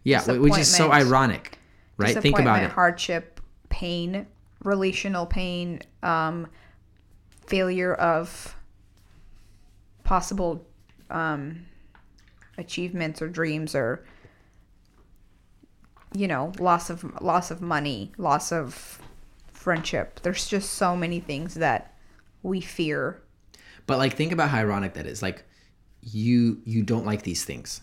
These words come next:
Speaker 1: You want to avoid them. And because of that, you end up building your whole, whole life around them.
Speaker 2: Yeah.
Speaker 1: Like, the things that you want out of your life become the central things.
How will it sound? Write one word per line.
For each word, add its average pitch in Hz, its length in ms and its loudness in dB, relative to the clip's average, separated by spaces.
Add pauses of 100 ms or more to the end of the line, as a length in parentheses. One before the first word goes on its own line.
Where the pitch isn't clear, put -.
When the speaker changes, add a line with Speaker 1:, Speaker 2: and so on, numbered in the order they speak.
Speaker 1:
You 117 100 -2
want 110 200 -2
to 107 100 -6
avoid 87 360 -6
them. - 140 -14 (840)
And 107 160 0
because 120 300 0
of 151 100 -2
that, 107 440 0
you 113 100 -2
end 110 160 4
up - 140 -6
building 101 340 0
your 85 160 -4
whole, 87 380 -10
whole 104 280 -4
life 90 300 -4
around 87 400 -4
them. - 160 -12 (420)
Speaker 2:
Yeah. - 260 -14 (260)
Speaker 1:
Like, 110 160 0
the 117 100 2
things 147 300 4
that 131 120 2
you 120 140 4
want 120 240 2
out 98 240 2
of 127 80 0
your 104 140 2
life 117 340 2
become 107 340 2
the 92 100 -2
central - 440 -6
things. - 380 -14